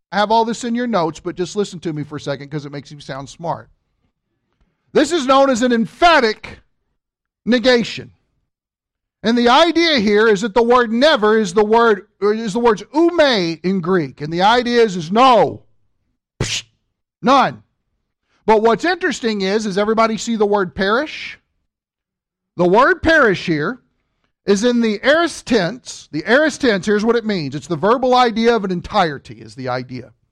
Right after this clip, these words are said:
But it's also in the subjunctive mood. You say, "I'm already lost." Stick with me here, 'cause I'm gonna show you how it all ties together.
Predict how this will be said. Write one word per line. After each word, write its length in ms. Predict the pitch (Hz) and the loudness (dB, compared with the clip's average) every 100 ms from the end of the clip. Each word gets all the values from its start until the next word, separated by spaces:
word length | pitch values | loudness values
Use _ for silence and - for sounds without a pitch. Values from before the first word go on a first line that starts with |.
| _ _ _ _ _ _ - | _ _ _ _ _ _ 0
But 100 | 262 | 0
it's 140 | 262 | 4
also 340 | 330 392 294 | 2 4 2
in 80 | 269 | 2
the 80 | 254 | 0
subjunctive 800 | - 233 170 208 - 254 262 202 | -2 -4 0 2 2 -2 -6 0
mood. 500 | 247 285 180 117 101 _ | 2 2 0 -2 -12 _
You 80 | 165 | -6
say, 200 | 214 190 | -2 0
"I'm 160 | 190 | 2
already 340 | 196 208 202 208 | 2 2 2 2
lost." 460 | 202 160 113 - - _ _ _ | 2 2 -2 -14 -20 _ _ _
Stick 300 | _ - 233 | _ -2 0
with 200 | 240 220 | 2 0
me 120 | 160 143 | -2 -8
here, 280 | 135 139 - _ _ _ _ _ | -8 -10 -14 _ _ _ _ _
'cause 120 | 143 | -6
I'm 80 | 165 | -4
gonna 120 | 170 | -4
show 120 | - | -2
you 100 | 180 | 0
how 100 | 180 | 0
it 60 | 180 | 2
all 140 | 185 | 0
ties 260 | 185 185 180 | 0 -2 -2
together. 480 | 160 165 147 107 | -4 -4 -4 -6